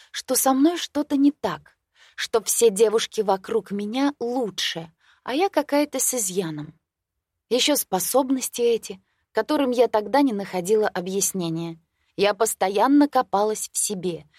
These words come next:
выискивая причины такого отношения парней. Но ответов так и не нашла. Только все дело в том, что их и не нужно было искать.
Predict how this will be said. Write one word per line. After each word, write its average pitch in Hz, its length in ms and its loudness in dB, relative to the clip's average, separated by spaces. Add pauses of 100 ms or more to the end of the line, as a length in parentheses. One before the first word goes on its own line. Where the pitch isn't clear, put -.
(180)
выискивая 208 640 0
причины 208 520 -2
такого 180 500 -4
отношения 185 840 -6
парней. 151 540 -10 (540)
Но 226 240 2
ответов 262 720 -2 (100)
так 190 260 0
и 208 40 0
не 220 120 -6
нашла. 247 540 -6 (840)
Только 302 320 2
все - 260 -4
дело 247 320 0
в - 100 -12
том, 320 420 -2 (380)
что - 240 0
их 269 260 2
и 262 40 -2
не 277 140 6
нужно 214 380 2
было 202 260 -4
искать. - 560 -8